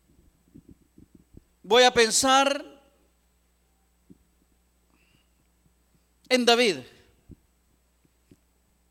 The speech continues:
Eras el elegido, papá. Voy a pensar en, en David. ¿Cuáles son las fortalezas de David?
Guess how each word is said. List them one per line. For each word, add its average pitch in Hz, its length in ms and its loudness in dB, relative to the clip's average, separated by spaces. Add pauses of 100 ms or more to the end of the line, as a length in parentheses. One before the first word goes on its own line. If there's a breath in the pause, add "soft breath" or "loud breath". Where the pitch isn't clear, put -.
(1700)
Eras 135 260 -12
el 120 120 -16
elegido, 120 420 -18
papá. 110 280 -20 (1300)
Voy 226 100 0
a 269 60 2
pensar 262 320 -6
en, 220 460 -10
en 196 80 -16
David. 185 300 -4 (1300)
¿Cuáles 339 220 -2
son 330 140 2
las 302 100 2
fortalezas 262 540 2
de 226 120 2
David? 185 300 4